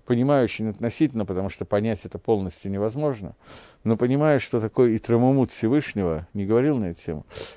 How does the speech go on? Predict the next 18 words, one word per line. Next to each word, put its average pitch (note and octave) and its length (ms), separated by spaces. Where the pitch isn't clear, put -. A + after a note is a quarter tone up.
что - 260
такое C#3 400
итрамумут, B2+ 500
что - 200
такое A2+ 300
величие B2 540
Творца, A#2 560
это B2 260
второй C#3 380
вид A2+ 200
боязни G#2+ 480
Всевышнего, B2 560
о G2 60
котором G#2+ 360
говорится, G#2+ 520
что - 240
нам A2 200
надо G2 380